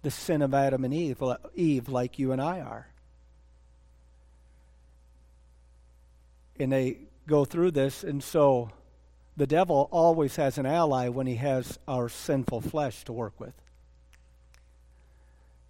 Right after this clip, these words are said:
And so a whole lot of people repopulated the earth, and though they were under con-, under the leadership of Jesus,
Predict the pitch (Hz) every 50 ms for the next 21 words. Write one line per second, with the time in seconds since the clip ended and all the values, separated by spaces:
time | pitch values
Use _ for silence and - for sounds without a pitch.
0 | - - _ - - - - 147 139 - - 165 143 135 113 127 151 151 156 160
1 | 156 156 160 156 147 - 180 196 185 - 156 139 127 143 143 139 - 156 151 139
2 | - 156 143 147 151 147 139 131 139 143 165 185 180 147 - 139 127 127 139 139
3 | 131 139 135 127 127 127 123 123 117 - 131 123 - - - - - - - -
4 | - 151 151 151 139 135 139 151 147 143 - - 160 135 147 131 120 117 156 160
5 | 185 175 - 156 131 120 - - - -